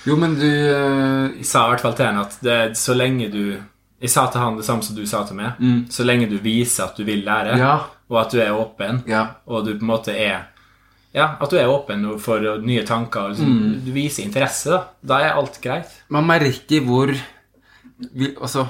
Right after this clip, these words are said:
Speaker 1: om det kommer fra et godt sted,
Speaker 2: Mm.
Speaker 1: særlig når det handler om venner. Og så, for å si det sånn, ta ting heller opp med venner som opplever det.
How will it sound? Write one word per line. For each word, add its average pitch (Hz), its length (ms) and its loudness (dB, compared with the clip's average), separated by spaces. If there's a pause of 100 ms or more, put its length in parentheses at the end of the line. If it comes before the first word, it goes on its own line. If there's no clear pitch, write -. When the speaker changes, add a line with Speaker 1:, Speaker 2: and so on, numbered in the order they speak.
(140)
Speaker 1:
om 127 120 0
det 131 100 -2
kommer 113 280 0
fra 123 120 2
et 123 80 2
godt 127 180 0
sted, 127 440 0 (180)
Speaker 2:
Mm. 131 300 -2
Speaker 1:
særlig 135 180 2
når 127 80 2
det 135 100 0
handler 120 220 2
om 127 100 2
venner. 123 520 2 (1000)
Og 127 80 -4
så, 170 200 2
for 156 100 0
å 151 60 0
si 147 160 2
det 151 100 2
sånn, 151 260 0
ta 135 280 2 (100)
ting 147 220 0
heller 127 400 0
opp 147 180 -2 (560)
med 117 320 0
venner 135 500 -2 (280)
som - 160 -6
opplever 123 440 -2
det. 170 200 0